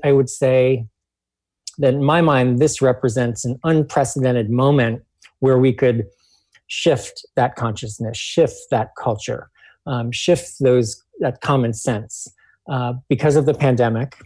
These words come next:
um, but probably even more because of the Black Lives Matter protests, that they have enabled people to question givens, things that we have taken, many people have taken for granted in,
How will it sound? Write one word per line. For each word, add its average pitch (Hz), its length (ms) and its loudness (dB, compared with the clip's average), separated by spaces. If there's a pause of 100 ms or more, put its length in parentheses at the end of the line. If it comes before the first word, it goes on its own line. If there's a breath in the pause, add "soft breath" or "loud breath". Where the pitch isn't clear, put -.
(200)
um, 135 240 0
but 190 300 -2 (120)
probably 185 280 2
even 127 180 2
more 151 260 4
because 123 420 -2
of 113 120 -6
the 127 80 0
Black 123 260 0
Lives 110 220 -2
Matter 151 300 0
protests, 113 540 -10
that 127 140 -8
they 131 400 2 (600 soft breath)
have 127 180 0
enabled 135 600 2
people 127 300 -2
to 120 80 0
question 123 920 -2 (260)
givens, 117 720 0 (360 soft breath)
things 139 240 2
that 139 100 2
we 147 140 4
have 110 160 0
taken, 131 440 0
many 139 240 4
people 117 280 0
have 107 100 0
taken 120 300 -2
for 123 140 -6
granted 131 440 2
in, 120 320 -2